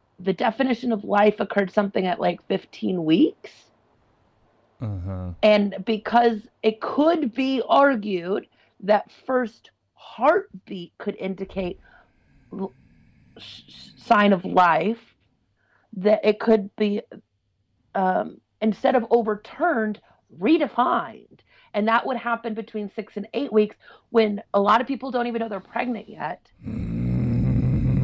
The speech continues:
Speaker 1: It's like a month and a half or two months or something. But that doesn't, it's just, yeah, oh, you,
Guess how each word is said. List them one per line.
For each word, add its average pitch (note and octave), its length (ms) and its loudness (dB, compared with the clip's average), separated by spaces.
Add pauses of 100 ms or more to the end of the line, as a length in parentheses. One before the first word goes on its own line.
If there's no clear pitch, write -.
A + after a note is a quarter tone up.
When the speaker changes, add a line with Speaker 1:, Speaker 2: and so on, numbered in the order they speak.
Speaker 1:
It's A3 140 4
like C4 140 4
a D4+ 60 6
month B3 340 4
and A3+ 100 6
a A3 40 6 (120)
half - 240 2
or G3 100 2
two - 180 0
months F#3 260 -8
or F#3 60 -12
something. E3 560 -8 (340)
But G#3+ 140 -4
that C#4 220 4
doesn't, D4 400 -4
it's B3 220 -4
just, D4 220 -6
yeah, B3 320 2
oh, E3 380 4
you, G3+ 500 -2